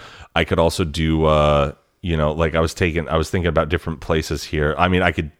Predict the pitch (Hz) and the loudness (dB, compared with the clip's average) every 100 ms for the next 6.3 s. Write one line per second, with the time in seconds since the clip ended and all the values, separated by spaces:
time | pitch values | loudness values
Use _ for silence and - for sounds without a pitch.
0 | _ - 85 78 80 78 80 78 78 76 | _ -4 -2 -2 -2 0 0 0 0 0
1 | 73 - - - 87 82 78 85 82 85 | -2 -10 -16 -4 0 2 0 0 0 0
2 | 82 87 82 80 78 - - - - 82 | 0 0 0 0 -2 -4 -10 -12 -4 -2
3 | 78 - 80 90 95 85 78 76 76 - | -2 -6 -6 -2 0 0 0 -2 -4 -4
4 | 85 - 82 78 80 76 71 82 78 - | -4 -2 -4 -4 -4 -4 -2 0 0 -2
5 | - - - - - - _ - 78 76 | -16 -20 -20 -20 -20 -20 _ -2 2 2
6 | 71 69 | 2 -2